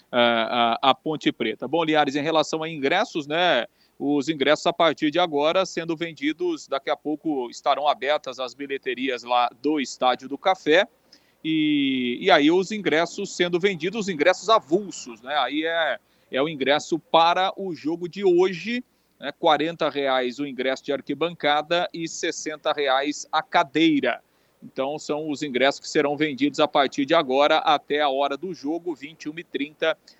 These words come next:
lá no Estádio do Café, à disposição daquele torcedor que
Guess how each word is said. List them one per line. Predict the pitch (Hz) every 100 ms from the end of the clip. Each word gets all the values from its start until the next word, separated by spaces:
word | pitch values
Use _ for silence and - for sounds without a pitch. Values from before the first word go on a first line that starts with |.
| -
lá | 131 147
no | 147
Estádio | 127 - 135 135
do | 147
Café, | - 175 - 147 165 _ _
à | 147
disposição | 143 - 160 143 - 151
daquele | 156 - 147
torcedor | 143 151 - 156 127 143
que | - 160